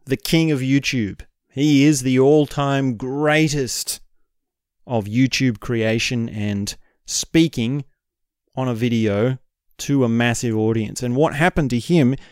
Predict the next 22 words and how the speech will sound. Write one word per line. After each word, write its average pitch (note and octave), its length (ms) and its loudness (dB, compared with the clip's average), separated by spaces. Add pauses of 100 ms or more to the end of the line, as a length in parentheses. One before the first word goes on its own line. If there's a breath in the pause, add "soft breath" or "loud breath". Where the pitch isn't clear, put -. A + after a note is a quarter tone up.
(140 soft breath)
is F3+ 120 0
quite A3+ 280 2
ridiculous, C#3 760 -2
right? C#3+ 360 -2 (1500)
It's - 280 -2 (1000)
so G#3+ 680 2
impossible D3+ 680 -2
in A2+ 80 -6
so G3 220 -4
many D3 140 0
ways A#2+ 340 -2
to - 140 -10
even A#2+ 280 0
fathom C3+ 580 0
at B2 260 0
all. A#2+ 480 -4 (100)
It's C3 220 -6
just - 260 -2 (120)
out D#3+ 200 0
of B2+ 120 -2
this B2 180 -10
world. C3 520 -2